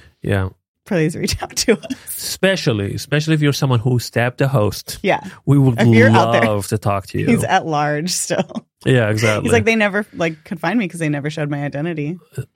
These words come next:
Speaker 1: That is true.
Speaker 2: He just ran. <laughs>
Speaker 1: He's so good at stabbing.
Speaker 2: He's still, like, out on the sea.
Speaker 1: Just stabby
Speaker 2: It's,
Speaker 1: stabs.
Speaker 2: it's, it's, uh,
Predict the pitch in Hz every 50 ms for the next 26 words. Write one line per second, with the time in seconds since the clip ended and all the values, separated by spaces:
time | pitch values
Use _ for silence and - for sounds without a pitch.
0 | _ - 120 104 101 101 98 - - 117 107 101 98 95 117 185 170 170 165 139
1 | 143 151 147 143 135 135 135 147 - - - - - - - 107 104 - - -
2 | 120 110 104 104 110 104 101 - - - 98 95 95 - 107 110 117 131 143 147
3 | - - - - - - - 247 254 247 - 190 170 175 175 170 165 - - 143
4 | 143 147 - 147 151 147 147 143 - - - - - 139 131 120 160 185 151 -
5 | - - - 117 110 - - - 120 110 110 107 113 110 180 190 110 107 107 104
6 | 104 - 220 214 - - - - - - 196 190 185 185 180 175